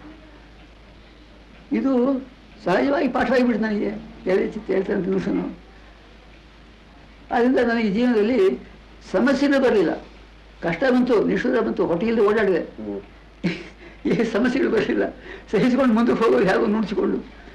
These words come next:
Speaker 1: ಹಾಗೆಯೇ ಬಾಳ್ ಬೆಳೆದು ಬಂದಿದೆ ಇದುವರೆಗೆ ದೇವರ ಕೃಪೆ.
Speaker 2: ನೋವಿದೆ ಜೀವನದಲ್ಲಿ, ಆದ್ರೆ ಸಮಸ್ಯೆ ಇದೆ ಅಂತ ನಾನು ತಿಳಿಯಲ್ಲ ಅಂದ್ರಿ.
Speaker 1: ಹ್ಮ್.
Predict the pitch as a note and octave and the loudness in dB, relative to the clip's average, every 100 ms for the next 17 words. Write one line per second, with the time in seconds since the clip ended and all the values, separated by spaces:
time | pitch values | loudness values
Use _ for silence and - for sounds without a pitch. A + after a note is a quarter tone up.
0 | - - - - - - - - E3+ G3 | -20 -20 -20 -20 -20 -20 -20 -4 0 2
1 | - - E3+ D3 D3+ D#3 F#3+ F3+ F#3 F#3 | 2 0 -2 -2 -2 0 0 0 0 0
2 | F3+ D#3 E3 E3+ F3 - F#3 F3 - F3 | 0 0 -2 -4 -8 -4 -2 -2 -8 -12
3 | C#4+ - - - - - - - - - | -14 -18 -20 -20 -20 -20 -20 -20 -20 -16
4 | - - G#2 C#3+ G#3 F#3+ E3+ A#2 A#2 A2 | -16 -12 -4 0 2 4 4 2 2 2
5 | G2 F2+ F2 D3 D3+ A2+ A#2+ A2+ - B2+ | 0 -2 -2 -2 -2 -2 -4 -4 -4 -2
6 | F3 F3 E3 B2+ B2+ A#2+ G#2+ G2+ A2 A#2 | -2 -2 -2 -2 -4 -6 -10 -8 -6 -6
7 | G2 G#2 A2 - F2+ - - | -4 -4 -6 -8 -14 -16 -16